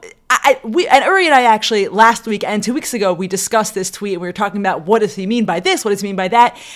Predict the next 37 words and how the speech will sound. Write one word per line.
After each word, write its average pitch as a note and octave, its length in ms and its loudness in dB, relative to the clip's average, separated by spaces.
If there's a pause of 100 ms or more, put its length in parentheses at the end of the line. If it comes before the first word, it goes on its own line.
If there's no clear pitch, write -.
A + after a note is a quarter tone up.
(100)
Before A4 320 0
even D4+ 220 -4
asking A3+ 300 -4
questions, B3+ 500 -4
I B3+ 80 4
would D#4+ 120 0
love B3 200 -2
if F#3+ 100 -4
you G#3 80 -6
just F#3+ 160 -8
wanted G3+ 220 -6
to F3+ 280 -6 (220)
expand C#4+ 640 0
on D4+ 180 6
it, D4+ 160 -6
explain B3 580 -4
it C4 80 -2
a B3+ 60 2
little A#3+ 260 0
bit, A#3+ 280 2
or G3 120 -2
if F#3 100 -8
you F#3 80 -10
think G3 160 -8
it F#3 60 -10
just F3 120 -8
stands G3 260 -6
for F3 140 -8
itself, D#4+ 480 2
let F#3+ 260 -4
it - 140 -2
rest. - 340 -10
What, G#3+ 160 -2
what A#3 140 4
do C4 60 -2
you G#3+ 100 -4
think? - 340 -16